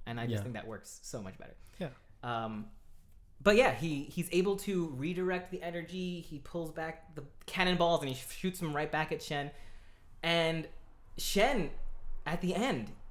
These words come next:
Speaker 1: accepts his death. And that's another thing that I thought was really, really important and really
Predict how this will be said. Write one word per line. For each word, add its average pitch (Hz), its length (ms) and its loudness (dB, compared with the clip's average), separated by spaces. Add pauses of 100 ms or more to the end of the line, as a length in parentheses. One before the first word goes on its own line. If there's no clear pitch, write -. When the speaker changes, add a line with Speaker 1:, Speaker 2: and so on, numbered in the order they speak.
(140)
Speaker 1:
accepts 214 600 -2
his 175 260 0
death. 208 300 -6 (420)
And 170 140 2
that's 220 160 4
another 214 280 8
thing 180 200 2
that 147 120 4
I 233 100 2
thought 165 200 0
was 131 100 -2 (160)
really, 208 400 4
really 160 300 4
important 156 460 -2 (180)
and 151 160 -2
really 170 360 2